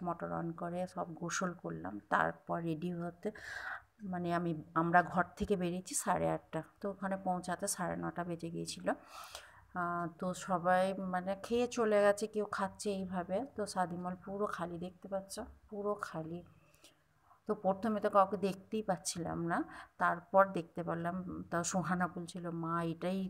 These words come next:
তো ভালো করে দেখেছো, নাও।" তো এইসব, তো দেখো পুরো খালি, মানে অনেকে বাড়িও চলে গেছে। তো আমরা এবারে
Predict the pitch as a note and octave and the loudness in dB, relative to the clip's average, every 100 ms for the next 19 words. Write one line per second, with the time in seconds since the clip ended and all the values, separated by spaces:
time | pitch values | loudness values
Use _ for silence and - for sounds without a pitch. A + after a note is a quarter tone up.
0 | - F#3 F3 F3 E3+ D#3+ E3+ E3 E3+ D#3+ | -6 -6 -6 -6 -4 -4 -4 -2 -2 -2
1 | E3+ E3 F3 - F#3+ F#3+ G3+ F3+ F3 F3+ | -4 -4 -6 -4 -4 -2 -2 -2 0 0
2 | E3+ F3 F#3 - - - - - _ D#3+ | 2 0 0 -10 -20 -18 -16 -18 _ -2
3 | D3+ D3+ E3+ D#3 - - - - - - | 0 -2 -4 -4 -6 -12 -12 -12 -12 -6
4 | F3 F3+ - - - - _ _ _ - | -2 -2 -4 -14 -20 -20 _ _ _ -20
5 | - A3 F3+ E3+ G#3+ G#3 G3 F#3+ F#3+ - | -4 0 0 0 -4 -4 2 2 2 0
6 | E3 D#3 E3 E3 - - - F#3 F#3 F#3 | 0 -2 -4 -8 -16 -12 -4 0 2 0
7 | G3 F#3 F3 F3+ F#3 F3+ E3+ D3+ C#3+ - | 4 8 8 6 -2 -2 -6 -6 -6 -8
8 | E3 - - - _ - G3+ G3+ G3 - | -12 -12 -14 -16 _ -6 -2 0 -2 -6
9 | G3 - _ - - G3 F#3+ F#3 F#3 F3 | -14 -20 _ -18 2 4 6 4 4 2
10 | F3 | 0